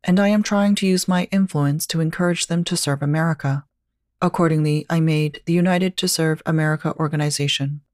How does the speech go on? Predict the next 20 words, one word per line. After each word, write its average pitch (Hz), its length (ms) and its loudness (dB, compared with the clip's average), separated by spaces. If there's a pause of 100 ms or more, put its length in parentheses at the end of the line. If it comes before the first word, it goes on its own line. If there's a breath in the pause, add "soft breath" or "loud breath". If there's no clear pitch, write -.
the 170 80 -2
initials 160 500 2
of 151 140 -2
which 151 240 0
are 147 220 0
U 147 400 2
S 135 300 -2 (100)
A. 139 320 -2 (580)
Through 190 140 2
this 220 180 2
organization, 185 960 0 (180)
we 180 180 2
held 165 340 0
revivals 165 520 0
in 170 100 -2
two 190 160 -2
hundred 180 280 0
fifty 151 320 -4
American 147 460 -2
cities. 143 540 -4